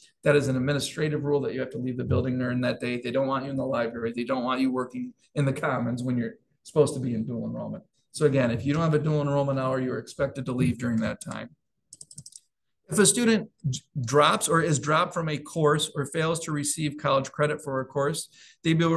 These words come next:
they will be responsible for reimbursement to the district for the class.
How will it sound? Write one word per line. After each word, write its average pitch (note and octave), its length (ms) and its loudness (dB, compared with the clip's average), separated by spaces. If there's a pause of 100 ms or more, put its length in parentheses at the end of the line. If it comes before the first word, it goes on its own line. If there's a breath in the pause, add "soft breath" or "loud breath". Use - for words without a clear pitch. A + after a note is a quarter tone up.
(160)
they D3+ 120 0
will D#3 140 0
be D#3 120 0
responsible D#3+ 640 -2
for D#3 120 -8
reimbursement C#3 760 -2 (220)
to C#3+ 100 -4
the C3+ 100 0
district C3+ 440 -2
for B2+ 100 -10
the A#2 100 -8
class. D#3 480 2